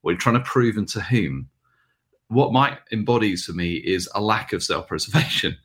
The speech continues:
<laughs> that actually he gave up his salary on staff, he gave up, you know, all those things to go and in many ways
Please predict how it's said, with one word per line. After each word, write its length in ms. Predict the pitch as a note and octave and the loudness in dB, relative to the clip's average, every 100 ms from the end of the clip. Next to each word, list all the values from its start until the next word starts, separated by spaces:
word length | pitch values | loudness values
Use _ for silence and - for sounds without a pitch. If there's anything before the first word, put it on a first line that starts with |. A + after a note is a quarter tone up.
| - | -20
<laughs> 180 | - - | -14 0
that 140 | A2 | 2
actually 500 | A2 - - F#2+ F#2 | 2 0 -2 -2 -2
he 100 | F#2 | -2
gave 280 | F2+ G2 G2 | -2 0 2
up 340 | G2+ - - | 0 -2 -6
his 260 | F#2 E2 - | -6 -4 0
salary 380 | G#2+ A#2 A#2 G2 | 2 2 2 2
on 140 | F2+ | -2
staff, 420 | - B2+ F3 C3+ | -2 0 0 0
he 140 | G#2 F2+ | 0 -2
gave 260 | F#2+ F#2+ | 0 0
up, 240 | F#2+ E2 - | 0 -2 -2
you 80 | |
know, 160 | G#2 F2+ C2+ | 0 0 0
all 100 | C#2+ | 2
those 220 | F#2+ A2 | 2 0
things 260 | F#2 E2+ - | 0 -2 -2
to 60 | |
go 280 | F#2 F#2+ F2 F2+ - - _ _ | 0 2 0 -2 -14 -20 _ _
and 100 | A#2 | 2
in 180 | A#2 A#2 | 4 4
many 260 | C3 D#3 | 4 4
ways 280 | G#2+ E2 E2 | 2 0 -6